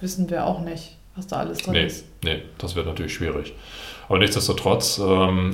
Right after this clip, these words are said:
Speaker 2: ist das natürlich etwas, was man als Kunde direkt beim Kauf anfragen kann.
Speaker 1: Ja.
Speaker 2: Also da auch wieder die Macht des Konsumenten.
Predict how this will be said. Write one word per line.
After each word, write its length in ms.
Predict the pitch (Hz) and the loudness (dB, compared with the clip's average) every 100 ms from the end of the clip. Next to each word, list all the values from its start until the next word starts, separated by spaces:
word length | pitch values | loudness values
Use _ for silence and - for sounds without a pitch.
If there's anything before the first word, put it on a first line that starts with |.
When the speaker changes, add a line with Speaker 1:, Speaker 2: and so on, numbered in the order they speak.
| 78 | 0
Speaker 2:
ist 340 | 98 - - | 0 0 0
das 320 | - 92 - | 0 2 0
natürlich 540 | 98 92 101 95 - - | -2 -2 0 0 -2 -6
etwas, 560 | 82 - 95 95 - | -6 -2 0 0 0
was 180 | 92 - | -2 0
man 180 | 92 92 | 0 0
als 360 | 80 78 - - | -2 -4 -6 -2
Kunde 680 | - 98 104 110 113 110 - | 0 0 2 2 2 0 -2
direkt 500 | 92 - - - - | -2 -2 -4 -10 0
beim 380 | - 87 95 - | 2 2 0 -2
Kauf 580 | - 87 107 - - - - - | 4 6 6 2 -6 -14 -20 -4
anfragen 640 | 87 87 - 73 65 64 - | -2 -2 -4 -4 -4 -6 -10
kann. 220 | - 64 - - - - | -8 -8 -10 -20 -20 -8
Speaker 1:
Ja. 260 | 196 180 175 | 0 0 0
Speaker 2:
Also 240 | - 85 82 | -6 -6 -2
da 300 | - 85 98 | 6 8 8
auch 240 | 95 92 98 | 4 2 2
wieder 140 | 95 | 0
die 120 | 90 | 0
Macht 280 | 90 95 - | 2 2 2
des 160 | 95 - | -6 -4
Konsumenten. 880 | 98 90 80 82 95 120 123 143 | -2 -2 -2 -2 -2 0 2 2